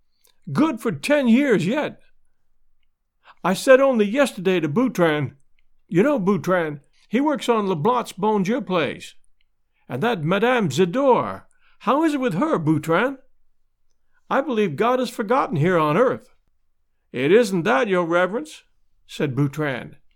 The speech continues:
"but it's neither God nor the devil that wants her." And Père Antoine laughed with a jovial frankness that took all the sting of ill nature from his very pointed remarks.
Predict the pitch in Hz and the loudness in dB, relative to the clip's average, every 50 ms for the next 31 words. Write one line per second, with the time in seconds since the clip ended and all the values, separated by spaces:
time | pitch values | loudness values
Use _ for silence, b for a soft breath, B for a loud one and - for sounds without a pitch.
0 | _ _ _ _ _ - 165 214 214 190 185 226 247 254 233 190 190 147 135 208 | _ _ _ _ _ -2 -2 -2 0 0 0 0 2 2 0 0 -2 -2 -2 0
1 | 233 247 240 240 214 170 147 151 226 277 269 233 170 175 151 139 147 294 285 185 | 0 2 2 0 -2 -4 -4 0 2 2 2 2 2 0 -2 -2 -2 -2 -2 -2
2 | 143 135 127 139 143 139 170 214 240 190 - - - - _ _ _ _ _ _ | -2 -2 -2 -2 -2 0 0 -2 -2 -4 -6 -12 -16 -18 _ _ _ _ _ _
3 | _ _ _ _ _ _ _ _ _ _ _ _ _ _ _ _ _ _ _ _ | _ _ _ _ _ _ _ _ _ _ _ _ _ _ _ _ _ _ _ _
4 | _ _ _ - 131 113 - 151 175 180 175 175 190 180 123 143 180 190 180 165 | _ _ _ -10 -10 -6 -4 -2 0 2 2 2 0 0 0 0 0 0 -2 -4
5 | 160 175 202 196 160 143 139 139 - _ _ _ - 151 143 151 139 - - 233 | -4 -4 -2 -2 -2 -2 -4 -6 -12 _ _ _ -6 -4 -2 -2 -4 -2 -2 -2
6 | 285 262 220 214 185 151 - - 208 208 190 - - - 139 - 170 151 - - | 0 0 0 0 0 -2 -2 -4 -4 -4 -4 -4 -6 -6 -6 -4 -6 -6 -4 -6
7 | 180 156 - 139 151 175 214 233 220 214 - - - 220 220 214 196 - - - | -6 -6 -2 -2 0 0 0 0 0 -4 -4 -4 -2 -2 0 -2 -2 -4 -2 -2
8 | 214 214 196 185 202 196 - - 160 143 - - - - - - - - _ _ | 0 0 0 0 0 0 0 0 -2 -2 -2 -6 -12 -20 -20 -20 -20 -20 _ _
9 | - - 156 185 196 196 240 285 285 233 160 - - - 220 214 180 - 160 143 | -8 -4 -2 -2 -2 -2 -4 -4 -4 -4 -6 -8 -6 -2 0 0 0 0 -2 -2
10 | 123 135 135 139 143 156 143 104 - - - - | -2 -2 -2 -2 -2 -2 -4 -6 -8 -12 -18 -20